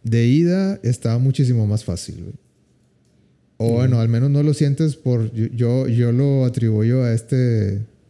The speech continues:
Speaker 1: a este sentimiento de adrenalina.
Speaker 2: Ujú.
Speaker 1: Como que este, esto que tiene, que tenemos los,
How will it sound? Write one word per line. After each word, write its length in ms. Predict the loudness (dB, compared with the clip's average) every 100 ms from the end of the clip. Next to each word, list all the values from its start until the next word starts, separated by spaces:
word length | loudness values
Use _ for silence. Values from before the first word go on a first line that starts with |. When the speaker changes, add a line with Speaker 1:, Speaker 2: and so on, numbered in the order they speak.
| _ _ _
Speaker 1:
a 60 | -6
este 200 | -4 -2
sentimiento 460 | 0 0 -2 0
de 60 | 0
adrenalina. 560 | 0 0 -2 -4 -6 -10 _ _ _ _ _
Speaker 2:
Ujú. 300 | -4 -2 -4 -6 -8
Speaker 1:
Como 220 | -6 -4
que 120 | -4
este, 400 | -4 -2 -2 -2
esto 260 | -4 -2 -2
que 100 | 0
tiene, 320 | 0 0 0
que 120 | -2
tenemos 420 | 0 0 0 0 0
los, 340 | 0 -2